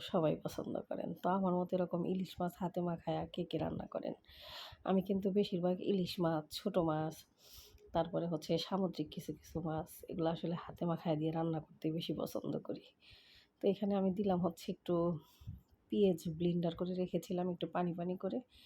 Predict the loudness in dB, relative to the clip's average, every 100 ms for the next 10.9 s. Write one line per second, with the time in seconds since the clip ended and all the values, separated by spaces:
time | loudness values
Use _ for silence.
0 | -20 -20 -20 -14 -2 0 0 -2 -10 -14
1 | -20 -20 -20 _ -4 0 2 2 0 -2
2 | -2 -2 -2 -4 -6 -4 -2 -2 -4 -4
3 | -4 -8 -12 -16 -14 -16 -16 -20 -20 -20
4 | 0 2 4 4 2 2 2 2 2 -2
5 | 0 2 4 4 4 2 2 -2 -2 0
6 | 0 0 -4 -4 -6 -6 -6 -8 -10 -20
7 | -20 -20 -20 _ -20 -20 -20 -20 -20 -4
8 | 0 0 0 0 -2 -2 -2 -2 0 -2
9 | 0 -2 -2 -4 -2 0 0 0 0 0
10 | 0 0 -4 -12 -8 -8 -8 -6 -2